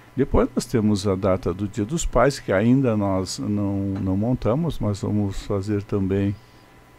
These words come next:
alguma coisa para sortear, para sortear os pais também. E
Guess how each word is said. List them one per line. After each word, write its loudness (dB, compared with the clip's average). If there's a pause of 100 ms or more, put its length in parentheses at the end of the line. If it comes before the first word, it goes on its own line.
(120)
alguma -2
coisa 2 (100)
para 4
sortear, -4 (840)
para 2 (160)
sortear 2
os -2
pais 2
também. 2 (220)
E 10